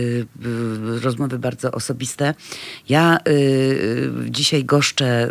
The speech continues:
i, i, i państwa gościem, i moim gościem jest, y, Magda Jarzynka-Jędrzejewska, dietetyk, specjalista odżywienia. Zawsze państwu mówiłam, że będę poruszała takie tematy, które są blisko mnie i ludzi, których, y, podziwiam, y, właśnie, y, za to, y, kim są i w jaki sposób,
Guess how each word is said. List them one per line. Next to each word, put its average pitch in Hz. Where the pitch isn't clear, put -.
i, 123
i, -
i 117
państwa 135
gościem, 120
i 110
moim 131
gościem 123
jest, -
y, 117
Magda 131
Jarzynka-Jędrzejewska, 120
dietetyk, 117
specjalista 123
odżywienia. 113
Zawsze 127
państwu 120
mówiłam, 123
że 117
będę 113
poruszała 117
takie -
tematy, 123
które -
są 120
blisko 113
mnie 131
i 131
ludzi, 120
których, -
y, 113
podziwiam, 123
y, 123
właśnie, 120
y, 110
za 123
to, 123
y, 123
kim 139
są 175
i 147
w 120
jaki 127
sposób, -